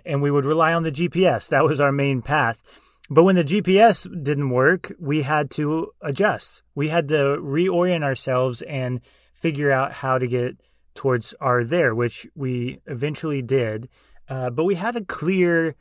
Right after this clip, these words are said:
mission, and we were united in that thing together, and everybody understood what was going on. That, however, didn't keep us away from difficulty.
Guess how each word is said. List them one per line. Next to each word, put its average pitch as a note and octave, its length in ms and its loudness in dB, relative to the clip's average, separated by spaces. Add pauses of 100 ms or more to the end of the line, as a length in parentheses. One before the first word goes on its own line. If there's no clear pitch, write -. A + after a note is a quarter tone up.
(200)
mission, B2+ 640 -4
and C#3 160 -4
we D#3 100 0
were D3+ 140 -2
united D3 560 -2
in D#3+ 140 -4
that D3+ 200 -4
thing C#3+ 220 -4
together, B2+ 400 -2
and A2+ 100 -6
everybody D3+ 500 0
understood C3 720 -2 (360)
what C3+ 180 2
was B2 140 0
going B2+ 280 0
on. B2 360 -2 (500)
That, A3 200 0
however, F3 460 4
didn't D3+ 360 -2
keep - 280 -4
us D#3 180 0
away C#3 360 4
from C3 560 -2
difficulty. A#2+ 880 -4